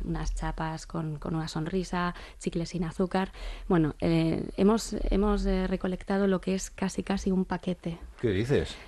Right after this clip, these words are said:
Speaker 1: Y
Speaker 2: O sea, que la gente se ha prestado.
Speaker 1: yo no daba un duro por ello y la verdad es que estoy muy contenta y he dicho, "Joder, lo que es casi un paquete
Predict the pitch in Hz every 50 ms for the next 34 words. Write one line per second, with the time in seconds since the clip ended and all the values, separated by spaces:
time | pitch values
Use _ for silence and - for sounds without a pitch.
0 | - - - 190 165 113 101 101 95 92 117 113 123 110 131 143 120 101 95 -
1 | - 147 160 107 80 78 - - 196 175 175 190 190 196 196 196 202 202 202 202
2 | 196 190 190 185 196 196 202 202 196 185 190 220 220 196 170 185 185 190 190 202
3 | 247 311 - - 208 208 202 190 185 180 170 170 170 170 170 170 170 175 180 -
4 | 208 - - - 196 190 185 185 180 - - 190 185 185 - 180 165 165 180 180
5 | 180 - 220 214 196 180 165 165 160 - - 180 160 - - - - 160 - 175
6 | 170 - 165 - - - 175 - 185 175 - 175 - 190 180 - 208